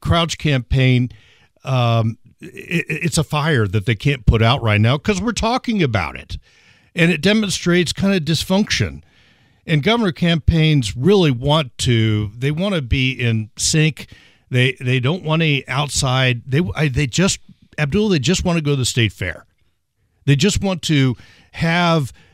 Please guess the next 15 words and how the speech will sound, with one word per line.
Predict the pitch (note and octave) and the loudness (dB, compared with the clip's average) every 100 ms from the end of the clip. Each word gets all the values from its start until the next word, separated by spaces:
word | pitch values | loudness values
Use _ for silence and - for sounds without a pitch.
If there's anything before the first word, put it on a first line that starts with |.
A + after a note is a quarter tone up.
| _ - | _ -6
uh, | C3+ B2+ B2 D3 | -2 0 0 0
a | C3+ | -2
cohesive | - C3+ C#3 F3+ F#3 - D3 | 0 2 4 4 2 0 -2
time | - C#3+ C#3+ C#3+ | 0 2 2 2
until | B2+ A#2+ - E3 D3+ C#3 - - _ - | 0 0 2 2 4 2 -4 -20 _ -2
they | C#3 A3 | 2 2
think | E3 C#3 B2 | 2 0 2
they | C3+ | 0
should | - B2+ | 0 -2
be | A2+ | 0
starting | A#2+ - C3 C3 B2 | -2 0 0 0 -2
to | G#2 | -2
talk | C3+ A#2+ | 0 0
about | B2 A2+ A#2 | 0 0 2
issues, | E3+ - F2 F#2+ | 2 0 -4 -10